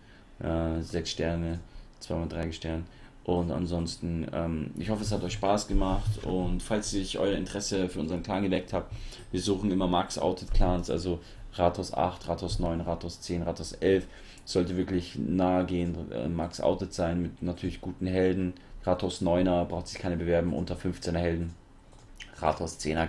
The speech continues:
braucht keine unter zwanziger Helden sich bewerben. Ansonsten halt schauen, dass es passt und Erfahrung. Also uns ist halt Erfahrung viel wichtiger, wenn ich einen sehe, der angreifen kann, als andere Sachen. Und ja, wir haben jetzt, äh, sechsundneunzig Siege.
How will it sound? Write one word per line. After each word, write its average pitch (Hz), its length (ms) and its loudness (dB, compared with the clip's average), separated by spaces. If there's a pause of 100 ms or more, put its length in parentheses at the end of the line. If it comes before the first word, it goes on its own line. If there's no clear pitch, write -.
(100)
braucht 73 180 -8
keine 76 220 -2
unter 73 200 -2
zwanziger 76 360 -4
Helden 80 180 -4
sich 76 160 -10
bewerben. 82 380 2 (680)
Ansonsten 90 460 2
halt 85 160 0
schauen, 82 320 0
dass 82 140 -4
es 85 100 -8
passt 87 380 2
und 80 140 -4
Erfahrung. 82 580 2 (280)
Also 90 220 4
uns 107 200 4
ist 95 160 0
halt 95 140 2
Erfahrung 85 840 4 (680)
viel 92 200 -4
wichtiger, 87 440 2
wenn 87 140 0
ich - 220 -8 (320)
einen 87 200 2
sehe, 85 220 2
der 80 140 0
angreifen 85 340 -2
kann, 85 220 -4
als 73 500 -4
andere 87 240 -2
Sachen. 85 380 -4 (720)
Und 92 480 0
ja, 110 180 2
wir 95 100 0
haben 92 80 2
jetzt, - 380 -6
äh, 82 180 0
sechsundneunzig 90 580 -4
Siege. 113 460 0